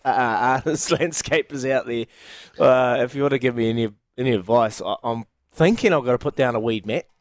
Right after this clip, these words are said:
I'm thinking I'm gonna put down the weed mat before I put down these pebbles or these little,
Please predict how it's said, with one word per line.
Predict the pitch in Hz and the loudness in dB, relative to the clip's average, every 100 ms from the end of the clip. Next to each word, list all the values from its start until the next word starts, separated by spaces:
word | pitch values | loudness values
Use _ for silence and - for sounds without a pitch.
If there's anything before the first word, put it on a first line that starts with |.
| _ _ _ _ | _ _ _ _
I'm | 139 | -4
thinking | 139 - 220 277 214 | -4 0 0 2 2
I'm | 170 | 2
gonna | 147 | 2
put | - - | 0 0
down | 139 135 | 0 2
the | 120 | 0
weed | 127 127 | 0 0
mat | 123 113 | -2 -4
before | - 113 - 180 180 | -4 -8 0 2 4
I | 131 | 2
put | 117 135 - | -2 -6 -4
down | 127 120 117 | -2 -2 -2
these | 113 101 | -4 -6
pebbles | - 170 160 110 107 | -2 0 0 -2 -4
or | 110 104 | -6 -4
these | 107 101 | -4 -4
little, | 120 104 | -6 -6